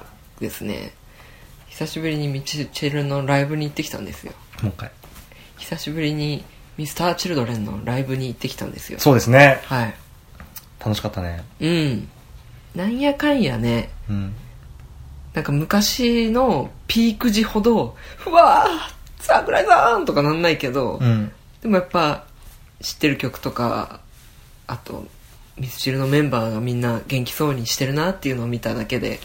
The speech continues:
Speaker 2: うん。
Speaker 1: 「うん、よかったよかった」みたいな気持ちになるね。
Speaker 2: <laughs> そうだね。
Speaker 1: うん。
Speaker 2: だから、だ-、ただライブの話をすると、ちょっとこうネタバレにもなる。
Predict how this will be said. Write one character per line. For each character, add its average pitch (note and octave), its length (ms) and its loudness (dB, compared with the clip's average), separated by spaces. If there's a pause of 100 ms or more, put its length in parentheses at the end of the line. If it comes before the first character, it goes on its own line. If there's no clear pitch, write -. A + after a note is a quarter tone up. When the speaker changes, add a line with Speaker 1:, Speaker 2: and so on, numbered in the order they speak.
Speaker 2:
う C3 40 -4
ん。 A#2 40 2 (1000)
Speaker 1:
「う - 40 -4
ん、 - 20 -4 (680)
よ - 140 -18
か - 100 -16
っ - 80 -20
た - 80 -18
よ C#3+ 80 -14
か F#3 120 -14
っ - 100 -20
た」 F3+ 100 -4 (160)
み - 140 6
た C#3+ 80 4
い - 100 8
な - 240 0 (240)
気 - 100 -10
持 A2 120 -4
ち A2 140 -6
に A2 60 -2
な A2 80 -2
る A#2 140 -8
ね。 C#3+ 160 -8 (240)
Speaker 2:
<laughs> - 240 -18
そ B2 140 4
う G#2 40 4
だ F#2 100 0
ね。 G2+ 320 2
Speaker 1:
う - 20 0
ん。 B2+ 340 0 (720)
Speaker 2:
だ B2 80 -8
か A#2+ 100 -4
ら、 G#2 240 -4 (120)
だ-、 C#3 100 -2 (200)
た D#3+ 80 -8
だ C#3 120 6
ラ G3 160 6
イ B3+ 60 4
ブ B3+ 100 2
の B3 80 6
話 A#3+ 420 -2
を G3+ 100 2
す - 180 -6
る D#3+ 100 -2
と、 D#3 420 0 (1300)
ち - 80 -2
ょ F3 40 2
っ F3 140 -4
と G#2+ 400 0
こ - 140 -10
う G2+ 40 -4
ネ G#2+ 120 2
タ C#3+ 120 4
バ D3 100 4
レ D3 40 2
に C#3+ 80 0
も A2+ 100 2
な G2+ 140 0
る。 F2+ 160 -8